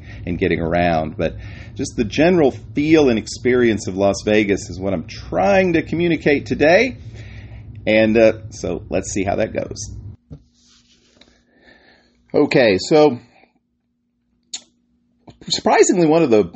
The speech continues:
most, uh, asked questions about Las Vegas is, uh, "What's the weather gonna be like?"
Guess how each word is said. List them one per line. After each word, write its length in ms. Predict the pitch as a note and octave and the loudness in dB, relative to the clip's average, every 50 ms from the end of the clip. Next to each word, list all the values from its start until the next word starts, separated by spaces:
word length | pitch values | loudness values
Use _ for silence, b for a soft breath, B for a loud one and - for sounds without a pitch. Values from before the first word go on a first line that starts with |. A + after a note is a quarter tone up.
| - - - | -14 -8 -4
most, 500 | G#2+ G#2+ G#2+ G2+ - - - - - G2+ | -2 -2 -2 -4 -6 -10 -16 -10 -6 -4
uh, 200 | F#2 E2+ E2 E2 - _ _ _ - | -2 -2 -4 -4 -8 _ _ _ -2
asked 420 | G#2 G#2+ A2+ A#2 A2+ - - - - | 2 2 2 2 2 -2 -8 -12 -6
questions 520 | - G#2+ G#2 - - - G2 E2+ D#2 E2 | -2 -2 -2 -2 -4 -8 -8 -6 -6 -6
about 300 | F2+ D#2+ E2+ D#2+ D#2 - - | -6 -2 0 0 0 0 -2
Las 240 | E2 D#2 D2+ - - | -2 -2 -2 -4 -2
Vegas 500 | F#2 F#2 G2 G2 E2 F#2 E2+ E2 - - | 0 0 0 2 2 0 -2 -2 -4 -4
is, 260 | E2+ D#2+ D#2+ - - | -4 -4 -4 -2 -2
uh, 180 | E2 D#2+ G2+ F3 | 0 2 2 2
"What's 200 | D4 E4 - - | 0 -2 -4 -4
the 80 | C4+ A3+ | 0 4
weather 240 | D#3 F3+ F#3+ C#3+ E2+ | 4 4 4 4 0
gonna 200 | E2+ F#2 - - | -2 -4 -10 -10
be 120 | - - | -10 -6
like?" 420 | D2+ D2+ - - - - - - | -2 -2 -2 -2 -4 -8 -14 -20